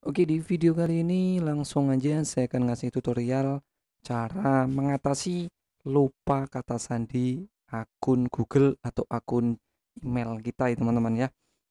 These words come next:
Di sini langsung aja s-, kalian misalnya lupa ya dengan alamat email yang ini, kalian tentu mau mencoba menggunakan kata sandi Anda ya.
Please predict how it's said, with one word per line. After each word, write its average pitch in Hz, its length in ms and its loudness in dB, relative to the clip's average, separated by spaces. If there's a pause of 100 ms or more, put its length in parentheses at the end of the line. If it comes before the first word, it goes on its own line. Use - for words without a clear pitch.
(340)
Di 131 80 -4
sini 170 640 0
langsung 143 560 0
aja 156 400 0
s-, - 400 -8 (480)
kalian 147 640 -2
misalnya 127 480 -2
lupa 127 400 0
ya 120 160 -2
dengan 117 240 -4
alamat 117 320 -4
email 117 240 -2
yang 113 160 -4
ini, 120 400 -2 (640)
kalian 131 320 -2
tentu 131 320 2
mau 131 320 0
mencoba 123 480 0
menggunakan 127 640 0 (320)
kata - 240 -6
sandi 113 240 -4
Anda 123 240 4
ya. 120 180 4